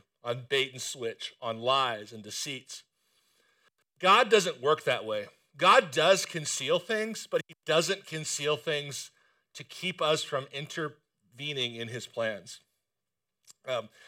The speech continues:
there's this great story about one of the most, uh,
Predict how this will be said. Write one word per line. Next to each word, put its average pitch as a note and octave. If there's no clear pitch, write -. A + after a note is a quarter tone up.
there's D#3+
this C#3
great F3+
story C3
about B2+
one B2+
of A#2+
the A#2+
most, B2+
uh, B2